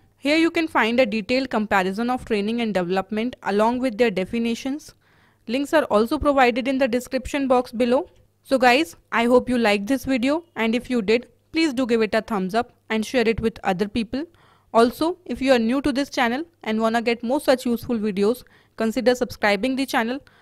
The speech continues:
and also hit the notification bell next to the subscribe button so that you are notified every time whenever a new video is uploaded on this channel.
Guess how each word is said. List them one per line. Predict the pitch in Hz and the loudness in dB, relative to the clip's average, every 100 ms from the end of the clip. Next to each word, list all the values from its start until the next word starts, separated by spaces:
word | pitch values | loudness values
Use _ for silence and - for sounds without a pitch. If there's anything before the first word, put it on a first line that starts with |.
| _ - | _ -6
and | 226 | -4
also | - 233 262 339 | 2 2 4 2
hit | 311 220 | 2 2
the | 247 | 2
notification | 233 240 254 247 240 277 233 | 2 0 -4 -2 -2 0 0
bell | 196 202 320 _ - | 0 0 -2 _ -6
next | 214 233 - | -4 -4 -2
to | 254 | 0
the | 247 | 2
subscribe | 247 240 - 214 185 | 0 -4 -2 -2 0
button | 202 214 277 - _ _ _ - | -2 -2 -6 -14 _ _ _ -6
so | 302 294 | -2 2
that | 302 294 | 2 2
you | 285 | 2
are | 285 | 2
notified | 269 262 277 269 240 - | 2 -4 0 0 0 -2
every | 208 254 | -2 -2
time | 233 196 214 - _ _ | -2 -2 -4 -10 _ _
whenever | 220 226 247 294 | -2 0 2 2
a | 269 | 2
new | 240 285 | 2 2
video | 262 226 | 2 4
is | 240 | 2
uploaded | 214 190 196 190 214 | 2 0 0 0 0
on | 202 | 0
this | 196 - | -2 -6
channel. | 208 165 170 | -6 -6 -8